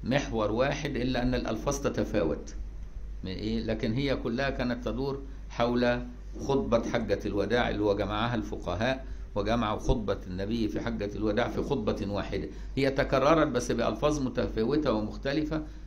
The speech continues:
في الإيه، في المواضع المختلفة. فهنا بيقول إيه: "ولم يزل صلى الله عليه وآله وسلم سائرا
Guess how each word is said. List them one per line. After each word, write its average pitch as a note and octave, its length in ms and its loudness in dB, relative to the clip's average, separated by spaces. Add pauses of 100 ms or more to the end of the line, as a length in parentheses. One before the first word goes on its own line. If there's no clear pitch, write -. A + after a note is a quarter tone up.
في - 60 0
الإيه، A#2 500 2
في - 120 -6
المواضع G#2+ 540 0
المختلفة. - 640 -6 (1400)
فهنا C#3 280 4
بيقول B2 340 2
إيه: A#2+ 320 0 (2750)
"ولم B2+ 320 6
يزل D3 320 6
صلى B2+ 300 2
الله B2+ 580 6
عليه A#2 340 2
وآله A#2+ 520 2
وسلم A2+ 800 2
سائرا A2 720 4